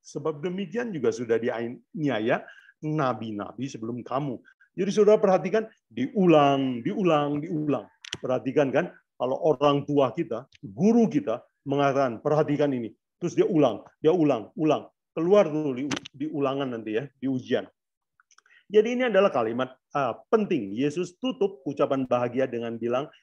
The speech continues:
"Berbahagialah orang yang dianiaya." Nah, Yesus menerangkan apa artinya dianiaya karena kebenaran. Yang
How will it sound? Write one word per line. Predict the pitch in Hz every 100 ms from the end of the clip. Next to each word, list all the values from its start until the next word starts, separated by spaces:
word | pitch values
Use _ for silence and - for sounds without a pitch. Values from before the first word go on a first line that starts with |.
| _ _ _
"Berbahagialah | 131 120 120 117 120 120
orang | 117 113 117
yang | 107 110
dianiaya." | 113 - 127 120 107 110 95 _ _ _ _ -
Nah, | 120 113 - _ -
Yesus | 139 143 262 254 208 202
menerangkan | 160 147 143 139 139 185 -
apa | 185 202 185
artinya | - 180
dianiaya | 147 151 - 139 139 143 139 135
karena | 135 131 123
kebenaran. | 117 110 104 98 - _ _ _ _ _ _ _ _
Yang | 160 196